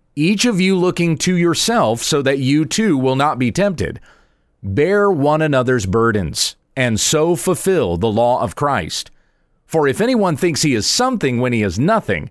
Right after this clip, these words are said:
he deceives himself. But each one must examine his own work, and then he will have reason for boasting in regard to himself alone, and not in regard to another. For each one will bear his own load.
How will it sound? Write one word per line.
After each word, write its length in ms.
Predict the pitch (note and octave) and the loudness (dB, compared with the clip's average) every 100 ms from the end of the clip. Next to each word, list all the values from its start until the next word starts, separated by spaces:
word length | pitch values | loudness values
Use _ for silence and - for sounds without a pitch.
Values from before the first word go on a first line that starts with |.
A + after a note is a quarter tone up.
| _ | _
he 220 | G3 G3 | -2 0
deceives 500 | C3+ - G#3+ G#3+ E3+ | -2 -2 0 0 0
himself. 640 | A#2 F2 A2 D#2+ - - - - _ _ _ - | -2 -2 -2 -4 -6 -12 -20 -20 _ _ _ -4
But 180 | B2+ - | -2 0
each 260 | G#3+ B3 G3+ | 0 0 0
one 220 | G3+ F3 | 0 2
must 260 | E3+ D#3 | 0 0
examine 440 | D#3+ A2+ C#3 C3 A#2+ | -2 0 0 0 0
his 260 | A#2 A2 - | 0 0 0
own 260 | G3+ A#3+ D#3 | 0 2 2
work, 320 | F#2 - - - - _ _ | 0 -2 -6 -16 -20 _ _
and 200 | - G#2+ | -4 0
then 160 | G#2 F3 | 2 2
he 160 | F#3 F#3 | 2 2
will 160 | C#3 | 0
have 200 | A#2+ C3 | 0 0
reason 340 | A2+ A#2+ A2 A2+ | 0 0 0 -2
for 140 | A#2+ | -2
boasting 440 | F#2 G2+ F2 B2 | 0 0 0 -2
in 140 | C#3+ C3+ | -2 0
regard 400 | D#3 B2 D3+ E3 | 0 2 0 0
to 100 | D#3 | 0
himself 480 | C#3+ D3 - D#3+ D#3 | 0 0 0 0 0
alone, 460 | E3 F#3 E3+ G2+ - | 0 0 0 -4 -4
and 200 | B2+ A2 | -2 2
not 220 | B2+ D3 | 2 2
in 100 | C3+ | 2
regard 380 | B2 A#2 A2 G#2 | 2 2 2 2
to 100 | G#2+ | 0
another. 440 | A2 F3 G2+ - - _ _ _ _ | 0 0 -2 -6 -16 _ _ _ _
For 240 | - B2+ C3 | -4 -2 0
each 320 | E3+ G#3 F#3 | 0 0 0
one 400 | F3 D#3+ D#3 D3 | 0 2 0 0
will 240 | B2+ C#3+ | 2 2
bear 300 | C3 C3+ B2+ | 2 2 2
his 220 | G#2+ A#2+ A#2+ | 2 0 0
own 220 | A2+ G#2 | 0 0
load. 380 | A#2 F#2+ - | 0 0 -4